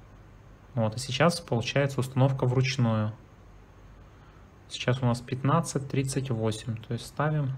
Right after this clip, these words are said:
нажимаем, держим до пятнадцати тридцати восьми.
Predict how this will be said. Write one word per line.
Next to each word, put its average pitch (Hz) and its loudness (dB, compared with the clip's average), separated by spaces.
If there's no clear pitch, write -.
нажимаем, 120 0
держим 127 2
до 131 2
пятнадцати 131 2
тридцати - -4
восьми. 113 -2